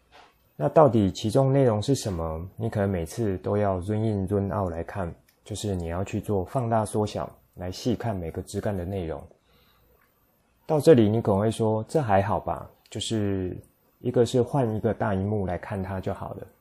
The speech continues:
那另一个呢，就是按一个键加滑鼠滚轮，把它做一个放大缩小，其实是很方便。这样讲是没错，可是这样子的心智图，你可以扪心自问一下，它是否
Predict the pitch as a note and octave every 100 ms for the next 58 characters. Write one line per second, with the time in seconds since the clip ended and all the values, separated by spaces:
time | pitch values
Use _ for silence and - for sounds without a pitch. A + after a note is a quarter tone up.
0 | - A2+ A#2 C3 A#2+ A2 G#2 G2 F#2+ G#2
1 | - G#2+ - A#2+ G#2 G2 A#2 F#2 E2+ G2
2 | G#2+ G#2 G2+ G2 A#2 - F#2+ E2+ E2 E2+
3 | - _ _ _ - F2+ G#2 G#2 A2 -
4 | _ _ A#2+ G#2 G2+ - A#2 G#2+ G#2 -
5 | F#2+ G2 - - G#2 G#2 G#2 A2 F#2+ D2+
6 | - F2 E2+ F2 - _ _ - _ _
7 | _ _ F3 D#3 A2 F2 - G#2+ F2 F2
8 | G#2+ E2 - _ _ F#2+ F2+ B2+ B2 D#3+
9 | C3+ G2+ G2 C3 B2 B2+ - G2 F2+ F#2+
10 | F2+ F2 A#2 G#2 F#2 F#2 G2 B2+ B2 C3
11 | A2+ G2 F#2 A#2 F#2+ - _ _ _ _
12 | - C3 C3+ C3+ C#3+ - F#2 -